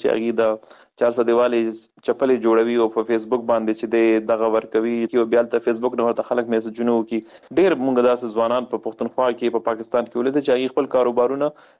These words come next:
فیسبوک ته او د دغه څیزونو ته راوړي. یو خو دا، دا ده چې دا د کور نه دي چلولی شي. چې کوم دا نیو انټرپرینورز چې کوم دي، چې کوم نوی بزنس شروع کولو والا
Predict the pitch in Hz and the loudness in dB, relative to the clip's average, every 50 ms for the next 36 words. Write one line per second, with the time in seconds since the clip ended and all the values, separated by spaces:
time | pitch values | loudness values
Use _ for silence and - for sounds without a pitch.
0 | _ _ - 131 123 113 113 123 139 139 139 - 143 131 123 120 120 120 127 123 | _ _ 2 2 2 2 2 0 -2 -2 0 0 0 2 2 2 2 2 2 0
1 | 123 120 120 110 113 113 113 110 113 110 107 107 110 110 110 110 110 123 147 170 | 0 -2 -2 -2 0 -2 0 0 2 2 4 4 4 4 2 2 0 2 0 0
2 | 170 - 160 160 160 160 151 165 165 160 156 151 - 135 123 139 143 143 143 - | -2 0 0 0 0 2 2 2 2 2 0 0 -2 -2 0 2 2 2 -2 -6
3 | - - - _ - 120 117 113 113 - 170 165 151 131 120 113 110 113 110 - | -16 -20 -20 _ -8 -2 -2 -2 0 2 2 2 4 4 2 0 0 -2 -2 -2
4 | - 107 117 104 107 107 104 101 - 110 110 - _ _ _ - - 127 127 - | -2 -2 0 0 0 -2 -4 -6 -10 -12 -14 -16 _ _ _ -6 -4 -2 -2 0
5 | 147 147 135 135 127 120 120 123 139 165 180 175 170 156 143 123 113 110 107 107 | 0 2 2 2 2 2 2 0 2 2 4 4 4 2 2 0 0 0 0 0
6 | 110 - 120 117 113 120 113 123 123 139 156 160 151 - - 113 - 113 113 110 | -2 -2 -2 -2 -2 -2 0 0 0 2 2 0 0 -2 -6 -4 -2 -2 0 0
7 | 113 117 113 113 107 - 123 120 117 113 113 123 143 143 131 113 110 123 120 120 | 0 0 -2 -2 -2 -2 0 0 0 0 0 2 4 4 2 4 4 2 2 2
8 | 120 110 - - 113 110 113 113 120 117 113 117 120 117 113 110 113 113 | 0 -2 -2 -2 -2 0 0 0 0 0 2 2 4 2 4 2 2 0